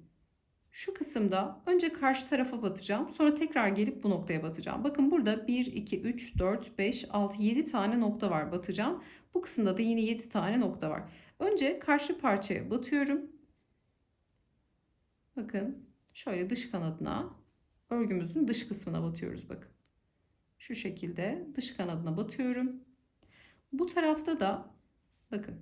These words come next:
şu şekilde tutup son ördüğüm ilmeğin dış kanadına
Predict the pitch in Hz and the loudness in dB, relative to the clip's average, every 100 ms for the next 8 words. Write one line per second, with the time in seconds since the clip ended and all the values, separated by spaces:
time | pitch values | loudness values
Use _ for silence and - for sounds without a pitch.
0 | - - 302 262 202 170 175 - - 294 | -14 -4 -2 -2 -4 -6 -6 -6 -4 -6
1 | - - - - _ - 359 370 226 180 | -6 -18 -20 -20 _ 0 4 4 4 4
2 | 175 190 - - - 214 180 175 240 - | 2 0 -2 -6 2 4 4 2 -2 -4
3 | - - 196 - - 214 165 165 - | -12 -10 -8 -8 -4 0 0 0 -4